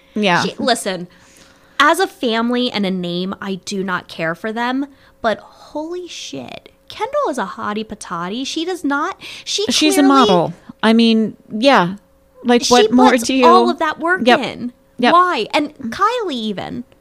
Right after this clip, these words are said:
Speaker 2: I think Kylie is
Speaker 1: Yeah.
Speaker 2: a really big proponent of social media-ing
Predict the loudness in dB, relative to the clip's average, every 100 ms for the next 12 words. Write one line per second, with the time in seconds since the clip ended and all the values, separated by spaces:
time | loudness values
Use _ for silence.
0 | _ _ _ _ _ _ _ _ _ _
1 | 0 2 -2 0 0 0 0 4 4 2
2 | 0 -2 -6 -6 -10 -8 -6 -4 -4 -6
3 | -6 -4 -6 -10 -4 -4 -2 -4 -4 -4
4 | -2 -4 -4 -6 -6